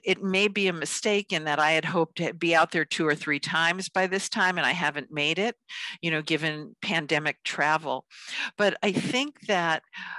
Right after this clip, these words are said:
the, there are so many resources. In The Eaves, I have driven down Route four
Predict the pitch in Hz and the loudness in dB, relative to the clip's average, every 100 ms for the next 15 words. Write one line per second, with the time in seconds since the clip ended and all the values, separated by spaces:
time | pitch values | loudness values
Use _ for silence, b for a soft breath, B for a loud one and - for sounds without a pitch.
0 | B - 190 180 - 196 180 - 220 214 | B -4 -4 -2 2 2 4 2 0 0
1 | 202 180 170 175 - 151 147 156 160 185 | -2 0 0 0 0 0 0 -4 -4 -2
2 | 185 180 170 - 160 185 - 233 285 233 | -2 -2 -10 -12 -2 -2 0 0 2 2
3 | 147 156 - - B 220 214 _ _ - | 0 -4 -6 -8 B -12 -12 _ _ 2
4 | 190 233 214 180 170 185 185 170 165 156 | 4 4 0 0 2 2 0 -2 0 2
5 | 151 147 143 156 165 - - 160 143 127 | 2 0 0 -2 -2 -6 -2 0 2 2
6 | 120 | 0